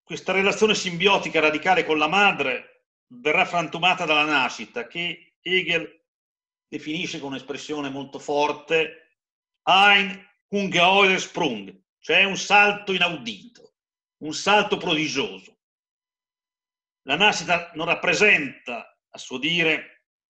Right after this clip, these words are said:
semplicemente un compimento dello sviluppo del feto, <clears throat> senza soluzione di continuità. Nascere, il nuovo nato, determina un vero e proprio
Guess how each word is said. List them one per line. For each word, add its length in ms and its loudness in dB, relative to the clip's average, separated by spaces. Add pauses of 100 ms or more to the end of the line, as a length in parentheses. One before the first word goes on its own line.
(300)
semplicemente 920 -2
un 120 -4
compimento 720 -4
dello 200 -6
sviluppo 360 -10
del 120 -2
feto, 680 -4 (760)
<clears throat> 260 2
senza 340 -2
soluzione 460 -2
di 80 -4
continuità. 840 -8 (840)
Nascere, 800 0 (220)
il 120 -4
nuovo 240 2
nato, 720 -2 (420)
determina 560 2
un 100 0
vero 180 2
e 60 4
proprio 600 -4